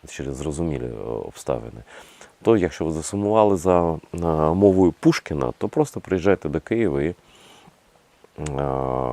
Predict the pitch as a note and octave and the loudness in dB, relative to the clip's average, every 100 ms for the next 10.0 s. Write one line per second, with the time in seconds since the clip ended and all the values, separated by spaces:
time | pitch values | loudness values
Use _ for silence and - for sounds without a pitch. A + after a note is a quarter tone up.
0 | B1 A#1 A#1+ B1 B1 - D3 - - - | -4 -4 -6 -8 -6 -2 -2 -2 -6 -10
1 | D#2 D2 _ - - - F#2+ A#2 A#2+ D#2 | -16 -16 _ -20 -18 -4 2 6 6 6
2 | D#2 - - D2 D2+ G2 A2+ - - - | 0 -4 -8 -2 0 0 0 -4 -8 -10
3 | - - D2+ D2 C#2 C2+ C2+ E2+ - F#2+ | -12 -8 -4 -2 -2 -2 -4 -8 -2 0
4 | G2+ G2+ - - - - - C#2 C2 B1 | 0 -2 -10 -20 -20 -16 -10 -6 -4 -6
5 | B1 A#1+ C2 - F2 - - D2+ D2+ A#1 | -6 -6 -6 -4 -6 -6 -8 -6 -6 -6
6 | A1+ G#1+ A1 - C2+ C2 C2 B1 A#1+ E2 | -10 -14 -14 -12 -8 -6 -6 -6 -2 -2
7 | F2+ A#2 C3+ - - C#2 B1+ A#1+ A1+ G#1 | 2 2 2 -4 -2 -2 -2 -4 -4 -4
8 | G#1+ A1 A1+ A1+ D2+ D2+ - E3 A#2+ C#2+ | -6 -6 -8 0 4 4 2 0 0 0
9 | - A#2+ - F#2+ C2 - - - G#1+ A1 | -4 -8 -2 0 0 -6 -12 -8 -8 -10